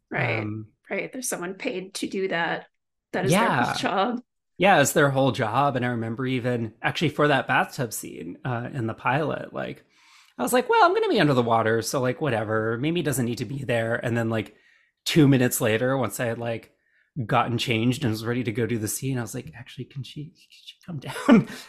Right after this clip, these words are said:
Speaker 2: Um, just 'cause, you know, it soothes you, I think, and is another
Speaker 1: Yeah.
Speaker 2: thing that allows you to, like, stay in the scene more because you're not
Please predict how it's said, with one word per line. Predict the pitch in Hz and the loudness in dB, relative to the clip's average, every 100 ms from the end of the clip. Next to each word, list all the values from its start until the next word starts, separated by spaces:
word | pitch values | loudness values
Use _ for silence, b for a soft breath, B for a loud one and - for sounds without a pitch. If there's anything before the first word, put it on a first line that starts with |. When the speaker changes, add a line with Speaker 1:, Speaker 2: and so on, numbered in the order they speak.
| B 147 | B 2
Speaker 2:
Um, | 123 117 120 110 - _ _ - | 4 4 0 -4 -10 _ _ -4
just | 147 170 | -2 2
'cause, | 123 | 2
you | 120 | 2
know, | 104 107 117 - _ _ _ _ _ _ _ _ _ _ _ _ - | 2 -2 -8 -12 _ _ _ _ _ _ _ _ _ _ _ _ 0
it | 143 | 2
soothes | - 170 151 151 | 6 6 6 4
you, | 117 - 147 - | -2 -6 -14 -10
I | 147 | -10
think, | - - - - - | -10 -14 -18 -20 -10
and | 123 113 - | -6 -6 -6
is | 147 123 | -2 2
another | 143 - 120 | 4 4 0
Speaker 1:
Yeah. | |
Speaker 2:
thing | 107 123 117 | -4 -4 -4
that | 113 107 | -4 -4
allows | 107 101 113 117 | -6 -6 -6 -8
you | 117 | -10
to, | - | -12
like, | - - 151 _ b b b b b - | -14 -14 -16 _ b b b b b -14
stay | - 147 120 | -2 2 4
in | 110 | 2
the | 113 | 0
scene | - 113 110 | -2 0 0
more | 104 110 | -2 -6
because | 110 - 107 110 | -8 -6 -8 -6
you're | 107 | -6
not | 107 113 | -8 -10